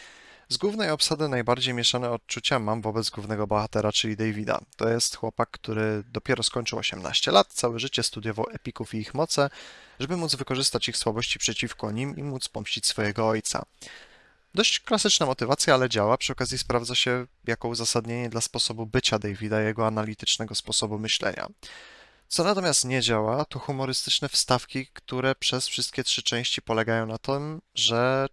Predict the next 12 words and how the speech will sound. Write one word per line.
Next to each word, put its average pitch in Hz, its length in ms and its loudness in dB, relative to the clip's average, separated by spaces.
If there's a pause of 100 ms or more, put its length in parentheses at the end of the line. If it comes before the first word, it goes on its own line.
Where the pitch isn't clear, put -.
Charleston 131 640 -2 (220)
nie 120 120 4
jest 143 420 4
dobry 110 340 2
w 101 60 -10
metafory. 107 560 -2 (1120)
Wielu 131 260 4
nie 113 220 0
zna, 143 380 2 (560)
więc 123 600 0
wymyśla 117 420 2
własne. 113 640 4